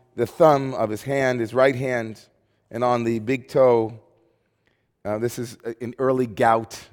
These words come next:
thing. This is an early way of, and on the big toe of the right foot, and then throw the,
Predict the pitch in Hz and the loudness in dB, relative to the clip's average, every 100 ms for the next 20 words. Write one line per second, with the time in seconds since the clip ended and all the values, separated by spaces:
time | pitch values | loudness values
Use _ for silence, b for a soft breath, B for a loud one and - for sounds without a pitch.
0 | - - 107 80 80 90 92 98 104 107 | -18 -8 -6 -6 -12 -12 -10 -10 -6 -4
1 | 104 101 104 104 98 101 92 - _ b | -4 -4 -6 -6 -4 -6 -10 -20 _ b
2 | b b b 127 139 131 127 151 - 165 | b b b -2 2 2 2 -2 -2 4
3 | 139 131 117 113 131 143 - 131 - 123 | 6 6 4 2 2 2 0 -4 0 0
4 | 127 131 123 - 139 131 127 | 0 -2 -4 0 2 2 -2